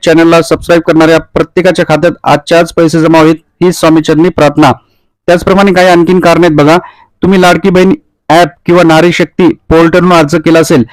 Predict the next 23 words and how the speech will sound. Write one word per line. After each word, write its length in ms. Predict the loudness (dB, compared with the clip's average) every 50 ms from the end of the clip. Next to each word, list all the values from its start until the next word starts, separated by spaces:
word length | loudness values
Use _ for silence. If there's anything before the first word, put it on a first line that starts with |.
| -12 -20 -20 _ _ -2
तो 80 | -2 0
मंजूर 380 | 2 2 2 2 2 2 2
झाला 220 | 2 2 2 2 0
असेल, 220 | 0 0 0 0
परंतु 360 | 0 0 0 0 0 0 -2
बँक 400 | -2 0 0 2 2 0 0 -2
खात्यात 260 | -2 -2 -2 -2 -2 -4 -2 -2
पैसे 260 | 0 0 0 0 0
आले 140 | 2 2 2
नाहीत, 180 | 2 0 0 -4 -8 -20 _ _ _ -2
तर 60 | 0
आपले 280 | 0 0 0 -2 -2 -2
बँक 340 | 0 0 2 2 0 0 -2
खाते 300 | -4 -4 -2 0 -2 -2 -2 _ _ _ -2
आधार 300 | 0 0 2 2 0 0
कार्डशी 340 | -2 -2 -2 -2 -2 0 0
लिंक 180 | 2 2 2
आहे 180 | 2 0 0 0
की 120 | 0 0
नाही, 180 | 0 0 0 -2 -4 -10 -20 _ _ -4
हे 80 | -4 -2
पहिले 280 | 0 0 0 0 0
तुम्ही 240 | 0 0 0 -2 0